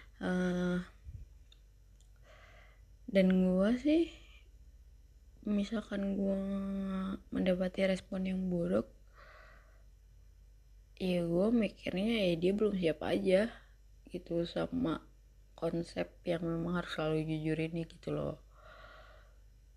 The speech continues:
Eh, buat gue semakin gue sering kayak gitu,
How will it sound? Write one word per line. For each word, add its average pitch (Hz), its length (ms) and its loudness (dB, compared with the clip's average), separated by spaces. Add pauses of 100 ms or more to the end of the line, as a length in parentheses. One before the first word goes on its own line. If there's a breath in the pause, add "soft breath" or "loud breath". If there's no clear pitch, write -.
(840)
Eh, 190 640 2 (220)
buat 175 260 -2
gue 208 160 -4
semakin 190 720 -4
gue 185 200 4
sering 170 760 -2 (640)
kayak 165 400 0
gitu, - 400 -6